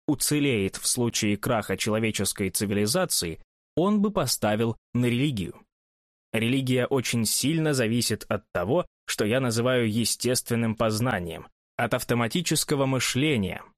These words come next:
по большей части неосознанного. Макколи противопоставляет такое мышление науке, которая всегда осознаётся, как правило, в языковой форме. Это медленный и преднамеренный процесс.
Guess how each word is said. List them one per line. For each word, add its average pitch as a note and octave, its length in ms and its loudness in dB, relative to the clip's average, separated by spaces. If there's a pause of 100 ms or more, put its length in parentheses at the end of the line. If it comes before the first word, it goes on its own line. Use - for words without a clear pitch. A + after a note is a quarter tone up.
(240)
по F3+ 100 -2
большей G3+ 320 2
части A#2 460 0 (200)
неосознанного. G2+ 920 0 (680)
Макколи D#3 560 0
противопоставляет C3 1200 0
такое B2+ 380 0
мышление B2+ 540 0
науке, C3+ 440 0 (220)
которая A#2 440 0
всегда A2+ 640 0 (180)
осознаётся, A2 960 0
как G#2 260 -4
правило, C3 460 0
в A#2 60 -2
языковой A#2 560 0
форме. G2 500 -2 (240)
Это A2 240 0
медленный D3 720 0 (160)
и D#3 80 0
преднамеренный G#2 880 0
процесс. - 580 -4